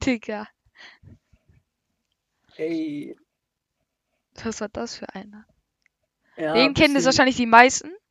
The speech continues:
Speaker 1: Was passiert, wenn man Cola und Bier gleichzeitig trinkt?
Speaker 2: Keine Ahnung.
Speaker 1: Weißt, kennst du den nicht?
Speaker 2: Nein,
Speaker 1: Man
Speaker 2: vielleicht.
Speaker 1: kollabiert.
Speaker 2: Ach so. Doch, doch, doch. Kenn ich.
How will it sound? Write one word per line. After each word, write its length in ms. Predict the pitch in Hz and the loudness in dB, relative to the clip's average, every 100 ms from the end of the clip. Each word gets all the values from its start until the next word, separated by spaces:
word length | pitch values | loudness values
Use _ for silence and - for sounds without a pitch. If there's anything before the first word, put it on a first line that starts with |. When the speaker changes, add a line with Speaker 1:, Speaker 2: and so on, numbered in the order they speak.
| _ _ | _ _
Speaker 1:
Was 160 | 254 - | -10 -4
passiert, 560 | 254 - - 254 254 | -4 -4 -4 -4 -4
wenn 140 | 226 226 | -6 -4
man 160 | 214 202 | -6 -10
Cola 540 | - 233 247 262 269 - | -6 -4 -2 -2 -6 -10
und 200 | 214 - | -16 -6
Bier 160 | 226 202 | -4 0
gleichzeitig 600 | 214 214 - 180 170 - | 0 0 -6 -10 -10 -14
trinkt? 360 | - 175 175 _ _ _ _ _ _ _ _ _ _ _ _ _ _ _ - | -18 -20 -20 _ _ _ _ _ _ _ _ _ _ _ _ _ _ _ -14
Speaker 2:
Keine 220 | 165 156 | -6 -2
Ahnung. 300 | 160 180 175 _ _ _ _ _ _ _ _ _ - | 0 -2 -4 _ _ _ _ _ _ _ _ _ 0
Speaker 1:
Weißt, 340 | 262 349 - | 2 4 0
kennst 220 | - 349 | -4 -6
du 40 | 240 | -10
den 140 | 202 | -14
nicht? 240 | 185 - _ _ _ - | -14 -18 _ _ _ 0
Speaker 2:
Nein, 480 | 180 185 165 165 165 _ _ _ - 190 | 4 6 6 4 -2 _ _ _ -6 4
Speaker 1:
Man 180 | 175 160 | 6 6
Speaker 2:
vielleicht. 20 | |
Speaker 1:
kollabiert. 920 | 160 262 254 240 254 277 240 202 - - - _ _ _ _ _ _ _ - | 4 6 8 6 4 2 2 0 -8 -18 -20 _ _ _ _ _ _ _ -2
Speaker 2:
Ach 160 | 165 | -2
so. 920 | - 175 190 202 208 202 196 180 156 151 _ _ _ _ _ - - _ | 0 6 8 10 10 10 8 4 0 -6 _ _ _ _ _ -20 -20 _
Doch, 300 | 156 160 156 | -6 -6 -6
doch, 180 | 151 147 | -10 -8
doch. 300 | 143 135 - _ _ | -8 -10 -14 _ _
Kenn 160 | - 139 | -14 -14
ich. 140 | - | -14